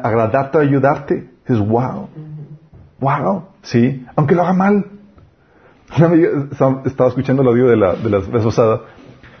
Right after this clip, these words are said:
Y platicaba Liz de, de, de, de qué pasó con su,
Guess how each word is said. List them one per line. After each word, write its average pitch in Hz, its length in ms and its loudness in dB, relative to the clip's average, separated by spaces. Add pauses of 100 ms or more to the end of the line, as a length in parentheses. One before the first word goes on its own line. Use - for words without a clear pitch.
(160)
Y - 60 -4
platicaba 127 440 2
Liz 127 200 0
de, 139 160 0
de, 110 480 -6
de, 92 460 -2 (760)
de 107 80 -4
qué 117 120 0
pasó 123 280 -2
con 127 180 2
su, 101 640 2